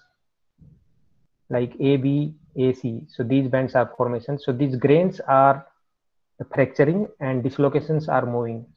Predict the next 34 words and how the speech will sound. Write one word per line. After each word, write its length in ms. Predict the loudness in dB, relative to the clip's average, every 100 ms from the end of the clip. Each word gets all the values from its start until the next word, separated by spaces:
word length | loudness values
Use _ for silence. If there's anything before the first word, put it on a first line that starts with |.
| -4
So 200 | -2 -2
these 280 | -2 -4 -4
dislocations 680 | -6 -2 -2 -2 -4 -6 -2
moves 280 | -2 -2 -2
and 340 | -4 -4 -6
these 160 | -4 -2
are 140 | -2
the 160 | -2 -6
dislocation 440 | -4 -6 -4 -4
boundaries 460 | -4 -4 -4 -6 -6
which 180 | -6
are 140 | -6 -6
formed. 240 | -8 -8 -10 _ _ _ _ -8
And 180 | -6 -2
inside 440 | -2 0 4 4 4
a 60 |
grain, 260 | 4 4 2
if 100 | 0
we 120 | 0
zoom 200 | 0 2
and 180 | 0 -2
we 80 | -4
see, 380 | -2 -2 -2 -10 -10
these 260 | -4 2
are 120 | 4
the 100 | 2
dislocations. 640 | -2 -4 -2 -2 -4 -14 -20 _ _ _ _ _ _ _ _
So 100 | -2
these 200 | 0 0
dislocations 800 | -2 0 2 2 2 2 0 -2
imparted 640 | -4 0 4 4 4 0
in 100 | 0
the 80 | 0
material 500 | -2 -2 -2 -2 -4